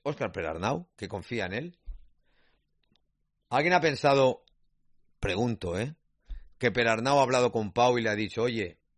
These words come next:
queremos que vengas, que seas, bueno, pues que luches con Diego López, segundo portero, y queremos renovarte"?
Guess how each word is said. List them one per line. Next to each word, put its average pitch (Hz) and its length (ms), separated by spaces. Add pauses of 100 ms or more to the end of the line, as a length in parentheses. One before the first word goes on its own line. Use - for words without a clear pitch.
(1300)
queremos 151 420
que 113 120
vengas, 92 580 (1000)
que 104 140
seas, 131 340 (380)
bueno, 107 220
pues 135 140
que 87 120
luches 95 300
con 92 360
Diego 98 240
López, 180 540 (480)
segundo 113 420
portero, 175 600 (400)
y 117 140
queremos 110 360
renovarte"? 98 600